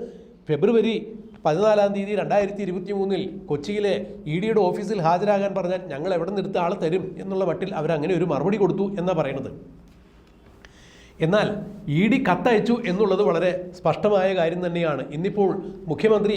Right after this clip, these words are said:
ഈ വിഷയം നിഷേധിക്കുന്നു. അങ്ങനെ ഒരു കത്തേ വന്നിട്ടില്ല. എനിക്കെതിരെയുള്ള രാഷ്ട്രീയമായിട്ടുള്ള ക-, കുറ്റങ്ങളെല്ലാം ചുമത്തുന്നത് എൻ്റെ മക്കളുടെയോ ഭാര്യയുടെയോ പേരിലാവാൻ പാടില്ല. വെറുതെ വീട്ടിലിരിക്കുന്നവരുടെ മെക്കട്ടേക്ക് കയറുന്ന രീതിയിൽ നിങ്ങൾ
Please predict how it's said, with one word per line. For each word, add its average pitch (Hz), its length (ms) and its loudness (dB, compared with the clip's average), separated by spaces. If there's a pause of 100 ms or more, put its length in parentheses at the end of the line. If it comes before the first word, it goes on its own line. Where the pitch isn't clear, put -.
ഈ - 100 0
വിഷയം 196 320 0
നിഷേധിക്കുന്നു. 185 520 2 (320)
അങ്ങനെ 165 260 0
ഒരു - 120 0
കത്തേ 196 260 2
വന്നിട്ടില്ല. 185 400 0 (560)
എനിക്കെതിരെയുള്ള 202 640 4
രാഷ്ട്രീയമായിട്ടുള്ള 190 1120 2
ക-, 180 160 -4
കുറ്റങ്ങളെല്ലാം 190 640 0
ചുമത്തുന്നത് 180 500 -4 (320)
എൻ്റെ 160 200 -2
മക്കളുടെയോ 190 540 0
ഭാര്യയുടെയോ 185 600 -2
പേരിലാവാൻ 170 540 0
പാടില്ല. 165 300 0 (340)
വെറുതെ 170 220 2 (300)
വീട്ടിലിരിക്കുന്നവരുടെ 190 760 2 (260)
മെക്കട്ടേക്ക് 208 500 -2
കയറുന്ന 180 340 2
രീതിയിൽ 190 300 -2
നിങ്ങൾ 175 180 -2